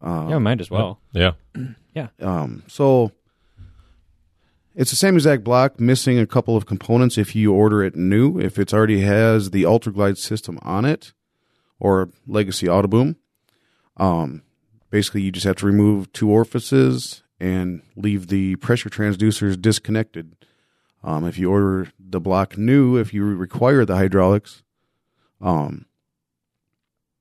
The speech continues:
Speaker 1: it will come without those.
Speaker 3: So that's a, a good thing to follow up on. Our old system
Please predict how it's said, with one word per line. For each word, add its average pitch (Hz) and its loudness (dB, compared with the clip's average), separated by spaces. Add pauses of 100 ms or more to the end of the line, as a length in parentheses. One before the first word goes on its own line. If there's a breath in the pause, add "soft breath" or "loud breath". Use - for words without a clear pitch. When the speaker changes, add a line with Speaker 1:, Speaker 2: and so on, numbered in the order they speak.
(160)
Speaker 1:
it 104 0
will 107 4
come 104 0
without 98 -2
those. - -14 (1400)
Speaker 3:
So - 0
that's 107 4
a, 85 2
a 98 -4
good 90 0
thing 95 2
to 80 2
follow 87 4
up 90 4
on. 78 0 (120)
Our 82 0
old 110 4
system 85 -2